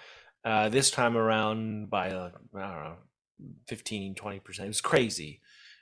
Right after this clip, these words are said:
Um, they flipped a bunch of, uh, districts that per-, that were not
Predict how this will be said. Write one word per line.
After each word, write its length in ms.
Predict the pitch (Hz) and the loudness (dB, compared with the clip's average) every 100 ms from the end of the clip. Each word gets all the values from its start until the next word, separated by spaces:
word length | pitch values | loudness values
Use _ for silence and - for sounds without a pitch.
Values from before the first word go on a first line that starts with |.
| _ | _
Um, 680 | 123 120 117 113 113 110 107 - _ _ _ - _ _ _ _ - | 0 4 6 6 4 2 0 -8 _ _ _ -20 _ _ _ _ -4
they 160 | 123 | -4
flipped 320 | 117 151 147 | 2 4 6
a 40 | 135 | 6
bunch 300 | 127 123 - | 4 4 4
of, 480 | 120 107 107 - - _ | 4 4 -2 -16 -20 _
uh, 200 | 113 107 | 0 2
districts 580 | 104 123 117 - 117 - | 2 2 0 2 0 0
that 280 | 117 107 101 _ _ _ _ _ _ - | 2 2 0 _ _ _ _ _ _ -12
per-, 200 | - 113 - | -8 -8 -4
that 260 | 117 107 | 0 0
were 140 | 104 123 | 2 4
not 280 | 120 113 | 6 4